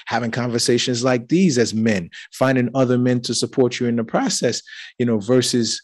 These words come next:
you know, women, because women are just like mom when you're young. They're gonna comfort and coddle you if they can.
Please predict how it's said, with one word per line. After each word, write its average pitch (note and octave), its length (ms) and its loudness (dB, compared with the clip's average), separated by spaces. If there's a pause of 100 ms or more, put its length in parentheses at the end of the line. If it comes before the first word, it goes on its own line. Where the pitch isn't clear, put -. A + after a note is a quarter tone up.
(220)
you A#2+ 100 -2
know, A#2 120 0
women, C3 320 2
because B2+ 260 2
women D#3+ 460 0
are B2+ 100 0
just C3 320 0
like C3+ 180 2
mom A#2+ 600 2 (400)
when A#2+ 300 2
you're D#3+ 140 8
young. F#3 520 4 (240)
They're C#3+ 140 2
gonna D3 260 -2
comfort D#3 500 -2
and F3 140 -2
coddle F3+ 420 0
you C3 280 2
if A#2+ 240 0
they D3+ 180 6
can. E3+ 540 -2